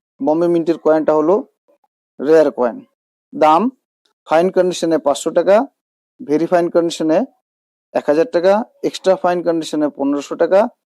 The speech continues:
ইউএনসি কন্ডিশনে পাঁচ হাজার টাকা। কলকাতা মিন্টের কয়েনটা কমন, কলকাতা মিন্টের কয়েনটার দাম ফাইন কন্ডিশনে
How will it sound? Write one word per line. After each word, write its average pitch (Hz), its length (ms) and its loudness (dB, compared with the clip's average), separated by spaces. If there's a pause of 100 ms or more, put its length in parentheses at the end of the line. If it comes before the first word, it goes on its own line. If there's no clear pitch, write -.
(280)
ইউএনসি 160 440 -2
কন্ডিশনে 160 560 -2 (580)
পাঁচ 147 220 0
হাজার 139 140 0
টাকা। - 280 -6 (680)
কলকাতা 180 360 2
মিন্টের 185 280 0
কয়েনটা 190 300 2
কমন, 190 400 0 (260)
কলকাতা 165 380 0
মিন্টের 175 280 -4
কয়েনটার 165 360 0
দাম 156 180 2 (720)
ফাইন 165 280 -2
কন্ডিশনে 175 560 0